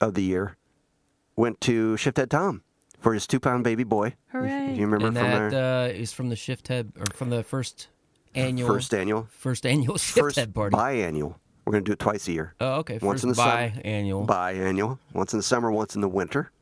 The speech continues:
Speaker 3: And
Speaker 1: So
Speaker 3: what's
Speaker 1: we'll
Speaker 3: this, this, uh, back, uh, story to that? Quick, quick
Speaker 1: Uh,
Speaker 3: synopsis?
Speaker 1: the quick synopsis is, uh, we had a Shift Head get-together, which went well. A lot of, all, all the local Shift Heads showed up.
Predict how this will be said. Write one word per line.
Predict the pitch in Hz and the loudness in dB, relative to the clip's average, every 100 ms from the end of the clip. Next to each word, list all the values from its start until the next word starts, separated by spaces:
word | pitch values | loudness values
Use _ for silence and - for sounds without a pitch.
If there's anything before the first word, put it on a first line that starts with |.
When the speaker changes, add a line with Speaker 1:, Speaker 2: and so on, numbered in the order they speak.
| - | -6
Speaker 3:
And | 110 110 | -4 -2
Speaker 1:
So | 110 | -2
Speaker 3:
what's | 131 - | -2 -2
Speaker 1:
we'll | - | -2
Speaker 3:
this, | - | -4
this, | - 135 - | -8 -8 -4
uh, | 143 135 | -4 -6
back, | 120 135 147 - | -4 -2 -2 -2
uh, | 151 143 | -4 -4
story | - 151 147 | -4 -4 -2
to | |
that? | 147 151 202 - - - - _ | -4 -4 -6 -12 -16 -18 -20 _
Quick, | - 139 - - | -8 -8 -8 -14
quick | - 139 | -8 -6
Speaker 1:
Uh, | - 110 | 0 2
Speaker 3:
synopsis? | 107 151 - | 2 0 0
Speaker 1:
the | 117 | 2
quick | 139 139 | 2 0
synopsis | - 127 127 127 - | 0 0 0 -2 0
is, | 127 127 | 0 2
uh, | 117 107 | 0 0
we | 113 | 0
had | 113 110 | 2 2
a | 95 95 | 0 0
Shift | 98 - 123 | 0 0 0
Head | 135 113 | 0 0
get-together, | 117 - 113 113 | -2 0 0 2
which | 110 - | 0 0
went | 110 - | -2 0
well. | 101 95 110 147 | 0 2 0 0
A | 104 98 | -2 0
lot | 95 98 107 | 0 0 0
of, | - | -2
all, | 107 - - | -2 -2 0
all | 110 | 2
the | 110 | 2
local | 110 120 123 | 2 2 0
Shift | - 110 - | -2 -2 0
Heads | 104 | 0
showed | - 104 107 | 0 0 0
up. | 123 | -2